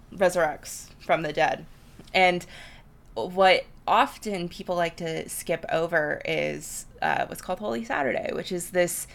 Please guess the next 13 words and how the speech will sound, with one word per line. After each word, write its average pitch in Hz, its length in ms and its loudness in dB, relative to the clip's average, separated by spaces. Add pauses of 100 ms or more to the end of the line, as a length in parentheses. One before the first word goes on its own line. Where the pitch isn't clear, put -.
(240)
this 170 260 -2
day 185 500 8
of 160 320 2
darkness 165 800 2
and, 151 420 -4 (400)
and 160 320 0
waiting, 165 480 2
and 160 140 4
not, 190 360 4
and, 190 260 -2
like, 180 300 2
you 185 100 0
know, 170 320 8